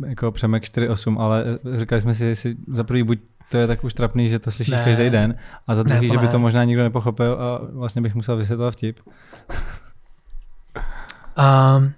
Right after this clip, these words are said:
Speaker 2: no, je to, já mám, já jsem, ehm, chtěl udělat nějaký jako svůj merch, tak jsem ho vlastně jako udělal. Všechno to mám nachystaný,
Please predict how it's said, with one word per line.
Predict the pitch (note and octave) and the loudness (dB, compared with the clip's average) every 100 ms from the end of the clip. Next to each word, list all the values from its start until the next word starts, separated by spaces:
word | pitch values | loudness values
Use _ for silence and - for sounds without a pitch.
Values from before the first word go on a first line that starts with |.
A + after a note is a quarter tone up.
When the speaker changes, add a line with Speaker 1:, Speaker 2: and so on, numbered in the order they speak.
| - F3 | -2 6
Speaker 2:
no, | D3+ D3 F3 | 8 8 6
je | F3+ | 4
to, | F#3 F3+ | 2 4
já | D#3+ | 4
mám, | E3 F3+ F3 - _ - | 4 4 0 -8 _ -4
já | D3 | -2
jsem, | C#3+ D#3+ D3+ F#3 F3+ | 0 -2 -2 -4 -2
ehm, | D3+ C#3 C#3 C#3+ D#3 - - | 0 0 0 -2 -4 -8 -10
chtěl | - - D3 C#3 | -8 -4 -2 0
udělat | C#3+ C#3 | 2 2
nějaký | C#3 C#3+ | 0 0
jako | C3+ C#3 | -2 -2
svůj | - D3+ C#3+ | -4 0 2
merch, | A#2 D3+ - - - _ - _ _ - - | 2 0 -6 -16 -18 _ -20 _ _ -18 -10
tak | C3 A#2 | -10 -6
jsem | C#3 B2 | -2 0
ho | B2 | 0
vlastně | B2 A#2+ B2+ | -2 -4 -2
jako | A#2+ A#2+ | -4 -4
udělal. | A2+ B2 B2+ B2+ C#3 - _ _ _ _ _ - - - _ _ - | -2 0 0 -2 -6 -16 _ _ _ _ _ -20 -20 -20 _ _ -16
Všechno | - B2+ A#2+ | -4 -2 0
to | |
mám | C3 B2 | 2 0
nachystaný, | A2 C3+ - - B2+ B2+ C3 C#3 | -2 -6 -6 -2 0 -2 -4 -6